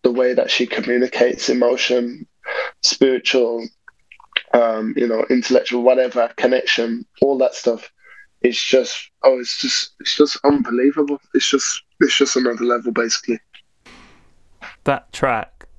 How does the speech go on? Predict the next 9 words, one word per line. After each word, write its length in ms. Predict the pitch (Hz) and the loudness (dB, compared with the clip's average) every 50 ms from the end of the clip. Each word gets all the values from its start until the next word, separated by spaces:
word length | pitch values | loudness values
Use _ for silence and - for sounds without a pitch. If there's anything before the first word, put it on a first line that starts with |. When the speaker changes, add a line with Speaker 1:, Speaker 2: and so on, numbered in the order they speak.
| - - - | -20 -20 -18
Speaker 2:
Summer 540 | - - - - 131 127 131 143 143 143 - - | -14 -12 -6 -4 -2 -2 -2 -2 -4 -6 -8 -10
Estate, 560 | - - - - - - 131 139 165 - - - - - - | -12 -12 -10 -8 -4 -2 -2 -2 -4 -6 -12 -16 -16 -12 -12
I 100 | - - - - - - - | -12 -12 -14 -18 -20 -20 -20
think 240 | - - - 120 113 | -6 -2 -2 -2 -2
it's 140 | - - - | -4 -10 -14
called. 220 | - - 127 120 135 | -4 2 4 4 4
Speaker 1:
Yeah. 120 | 135 127 - - - - - - - - - - - - - - _ _ _ _ _ - | 4 2 -2 -8 -16 -20 -20 -20 -20 -20 -20 -20 -20 -20 -20 -20 _ _ _ _ _ 2
Yeah. 140 | 131 131 - - | 2 2 2 -2
Speaker 2:
I 180 | - 113 110 | -4 -6 -6